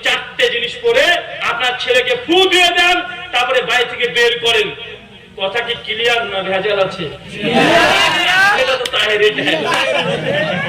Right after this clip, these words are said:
কথা বুঝতে পারছেন না ভাইজান? এই চারটে জিনিস মনে থাকবে তো?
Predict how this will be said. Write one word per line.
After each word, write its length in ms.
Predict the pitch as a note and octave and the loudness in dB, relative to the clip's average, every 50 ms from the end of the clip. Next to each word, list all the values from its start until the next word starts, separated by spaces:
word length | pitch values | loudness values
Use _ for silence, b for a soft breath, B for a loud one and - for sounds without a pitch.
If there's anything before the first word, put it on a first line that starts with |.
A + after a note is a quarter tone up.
| F3+ - A#3+ | -4 -2 -2
কথা 180 | A#3+ B3 B3 | 0 0 0
বুঝতে 220 | B3+ - - C4 C4 | 0 0 -2 0 0
পারছেন 240 | - B3+ B3+ B3+ | 0 0 0 0
না 100 | C4 B3+ | 0 0
ভাইজান? 320 | B3+ B3+ B3+ B3+ B3+ B3+ C4 C4+ C#4 C#4+ C#4+ C#4+ C#4+ C4+ - - A3 A#3+ C4+ C4+ C4+ B3+ A3+ - - - - - G#3 G#3+ G#3+ G#3 A#3 - A3 G#3+ G#3 - - - - - - - - - - - - | 2 2 2 2 2 0 0 0 0 0 0 0 -2 -2 -2 2 4 6 6 6 6 4 2 -2 -8 -12 -14 -14 -14 -14 -14 -14 -14 -14 -14 -14 -14 -14 -16 -16 -18 -18 -18 -18 -18 -18 -8 -2 0
এই 180 | - A#3 - | 0 0 2
চারটে 280 | - C#4+ C#4 C4+ - D4+ | 0 -2 -2 0 -2 -2
জিনিস 180 | D4+ D4 C#4+ C#4+ | -2 -4 -4 -4
মনে 180 | D4 D4 D4+ | -4 -4 -2
থাকবে 300 | D4+ D4+ D4 D4 D4+ D4 | -2 -2 -2 0 0 0
তো? 200 | C#4+ B3 A3 - | 0 0 0 -2